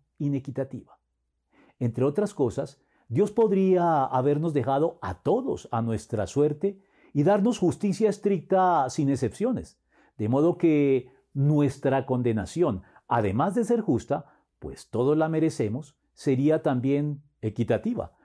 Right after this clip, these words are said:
pues todos nos condenaríamos. Pero Dios, movido por su amor y consciente de nuestra incapacidad de arrepentirnos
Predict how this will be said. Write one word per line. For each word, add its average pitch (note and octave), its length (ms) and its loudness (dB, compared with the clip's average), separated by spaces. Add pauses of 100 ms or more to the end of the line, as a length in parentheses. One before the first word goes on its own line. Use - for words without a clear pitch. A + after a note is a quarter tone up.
(120)
pues A2+ 300 -2
todos C3 320 0
nos B2 240 -2
condenaríamos. G#2+ 920 -4 (1000)
Pero G#2 220 0
Dios, C#3+ 420 -2 (560)
movido G3 380 2
por E3+ 160 4
su D3+ 120 0
amor D#3 440 2
y D#3 100 -2
consciente E3+ 880 2
de C#3+ 160 0
nuestra C#3 640 0
incapacidad C3+ 720 0
de D#3+ 80 2
arrepentirnos C#3+ 840 -2